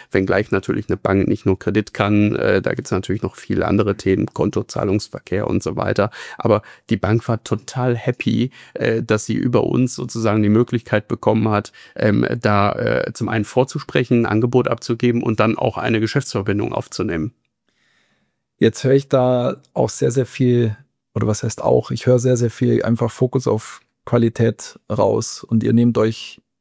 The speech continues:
Speaker 2: glaube ich, auch die Zeit für eure Kunden. Äh, wie gesagt, ich hab's ja selber schon erleben dürfen, dass da mehr als viel Zeit investiert wird, um alle Bedürfnisse irgendwo abzudecken. Und du hattest mir auch mal gesagt, dass ihr sehr, sehr bewusst nur sehr wenige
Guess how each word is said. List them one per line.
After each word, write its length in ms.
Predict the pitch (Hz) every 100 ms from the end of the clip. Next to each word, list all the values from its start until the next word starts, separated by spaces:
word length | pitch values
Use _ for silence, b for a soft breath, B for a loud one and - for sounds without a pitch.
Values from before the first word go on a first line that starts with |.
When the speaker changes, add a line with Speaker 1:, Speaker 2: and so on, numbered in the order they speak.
| -
Speaker 2:
glaube 200 | 113 117
ich, 120 | 110
auch 120 | 107
die 140 | - 113
Zeit 520 | - 113 143 - - _
für 220 | - -
eure 200 | 107 131
Kunden. 560 | 123 139 143 143 147 147 _ -
Äh, 220 | - 107 107
wie 80 |
gesagt, 340 | 113 107 107 -
ich 80 | 107
hab's 160 | -
ja 160 | 110 123 -
selber 280 | - 120 135
schon 160 | - 135
erleben 340 | 123 135 131
dürfen, 280 | 127 127 120
dass 180 | 120 -
da 340 | 117 113 113 -
mehr 300 | 113 113 113
als 420 | 104 110 - - _ _ -
viel 220 | - 151
Zeit 420 | 147 135 131 139
investiert 680 | 127 - 135 123 - 143 139
wird, 180 | 131 127
um 260 | 110 113 107
alle 260 | 113 117
Bedürfnisse 540 | 113 120 123 131 117 117
irgendwo 280 | 117 110
abzudecken. 760 | 98 127 - 143 131 - 139 139 B B B B B
Und 200 | 110 113
du 260 | 120 117 -
hattest 340 | 123 127 123 -
mir 100 | 113
auch 100 | 127
mal 140 | 123
gesagt, 360 | 123 123 123 -
dass 160 | 117
ihr 160 | - 120
sehr, 220 | 120 120
sehr 100 | 120
bewusst 480 | 120 113 127 - -
nur 160 | 120
sehr 220 | 117 117 113
wenige 560 | 120 120 113 113 110